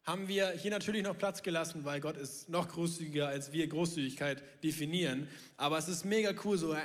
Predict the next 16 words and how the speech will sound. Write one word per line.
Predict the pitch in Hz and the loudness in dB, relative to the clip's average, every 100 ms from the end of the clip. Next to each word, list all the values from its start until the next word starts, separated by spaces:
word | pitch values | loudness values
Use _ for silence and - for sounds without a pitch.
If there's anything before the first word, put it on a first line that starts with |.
| - | -2
einen | 196 214 | -2 0
Schritt | - - 196 214 | -2 -4 -2 -4
nach | 202 180 - | -2 -4 -2
dem | 170 | -6
nächsten | 160 170 170 | -2 -2 -2
zu | 170 156 | -8 -6
machen. | 139 135 | -4 -4
Wir | |
machen | 160 185 196 | -2 -2 -2
dir | 180 | 0
mega | 185 202 | 2 2
Mut | 185 208 196 | 2 2 4
auch, | 185 180 - - | 2 0 -10 -6
wenn | 196 | -4
dich | 202 | -2
das | 196 190 - | -2 -2 -4